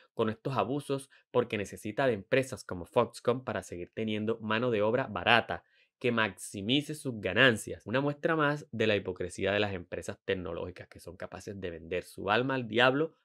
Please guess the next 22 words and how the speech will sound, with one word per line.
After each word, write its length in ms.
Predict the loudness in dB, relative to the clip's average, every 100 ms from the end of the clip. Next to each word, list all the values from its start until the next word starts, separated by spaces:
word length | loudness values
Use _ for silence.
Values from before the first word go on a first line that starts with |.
| _
por 140 | 2
unos 240 | 4 2 0
miles 300 | 2 2 0
de 100 | -2
millones 400 | 0 -2 -4 0
de 120 | 4
dólares 400 | 6 6 4 0
más. 420 | -6 -12 -14 -16 -2
Aquí, 440 | -2 6 8 8
obviamente, 400 | 6 4 4 0
estamos 420 | -2 -2 -4 -6 _ _
nuevamente 480 | -4 0 2 0 -2
reafirmando 760 | -4 -6 -8 -10 -6 -6 -4 -2
la 200 | -2 0
tesis 320 | -2 -2 -8
y 40 |
estamos 360 | -8 -8 -8 -6 -2
concluyendo 840 | -2 -2 -6 -4 -2 0 0 -2
y 80 | -2
cerrando 580 | -6 -6 -6 -4 -4 -6
este 280 | -12 -8 0
tema. 380 | 2 2 -2